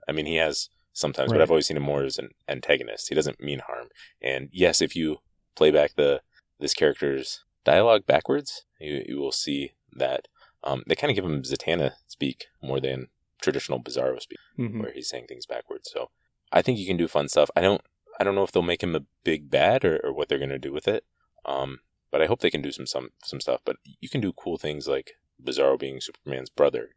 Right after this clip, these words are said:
Speaker 1: even, but they kinda did that last year. So I'm not sure, um, what they're gonna do. But I like the character of Bizarro, and if they do a, an accurate version, I think that could be really cool.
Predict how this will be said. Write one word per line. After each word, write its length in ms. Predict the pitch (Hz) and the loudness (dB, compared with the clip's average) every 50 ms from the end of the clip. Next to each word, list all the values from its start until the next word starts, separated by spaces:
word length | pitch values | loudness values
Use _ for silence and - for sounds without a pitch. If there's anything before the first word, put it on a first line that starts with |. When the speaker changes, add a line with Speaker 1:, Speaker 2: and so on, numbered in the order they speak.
| _ - | _ -6
Speaker 1:
even, 140 | 78 82 - _ | -4 -4 -4 _
but 100 | - - | -6 0
they 120 | - - | 0 -2
kinda 260 | - - - 76 71 65 | 0 2 0 0 0 2
did 160 | 69 78 69 | 0 0 2
that 220 | 69 65 64 - _ _ _ _ _ _ _ _ | 2 0 -2 -2 _ _ _ _ _ _ _ _
last 360 | 69 69 64 60 - - - | 0 0 0 0 -2 -6 -4
year. 200 | 67 62 58 - _ _ _ | -4 -4 -4 -6 _ _ _
So 240 | - - - 71 67 | -12 -2 2 2 2
I'm 120 | - 71 | 2 2
not 160 | 80 78 76 - | 0 0 0 0
sure, 360 | - - 78 76 73 71 - _ _ _ _ - _ | -2 -2 0 0 0 -2 -4 _ _ _ _ -14 _
um, 360 | 64 64 65 67 67 65 - _ _ | -6 -4 -4 -4 -6 -8 -14 _ _
what 200 | _ 71 78 - | _ 2 2 4
they're 100 | - 90 | 4 2
gonna 180 | 73 76 73 67 | 2 2 -4 -4
do. 200 | 67 67 67 69 - _ - - - _ _ _ | -4 -4 -6 -6 -8 _ -20 -20 -20 _ _ _
But 100 | _ 78 | _ 6
I 20 | 85 | 8
like 140 | 82 87 - | 8 8 6
the 80 | - 71 | 4 0
character 280 | - - 82 - - 82 | 4 4 2 4 2 -4
of 80 | 69 | -4
Bizarro, 380 | - 71 - 73 69 73 76 76 | -2 -2 2 2 4 4 4 2
and 80 | 71 69 | 0 -4
if 80 | - | -4
they 100 | - 73 | -2 -2
do 220 | 69 69 73 71 71 71 71 | -2 0 0 0 0 0 0
a, 40 | 65 _ - - - _ _ _ _ | -4 _ -10 -16 -16 _ _ _ _
an 120 | - 73 | -4 0
accurate 300 | 71 71 - - 82 - - | 0 0 2 2 0 2 2
version, 260 | 64 69 71 - 117 | -2 -4 -2 -2 -4
I 60 | 87 | -4
think 120 | 69 67 67 | -4 -4 -8
that 140 | 65 62 | -8 -10
could 100 | _ 67 | _ -12
be 80 | 64 64 | -10 -10
really 300 | 62 62 62 62 62 _ | -8 -8 -8 -10 -12 _
cool. 100 | _ _ | _ _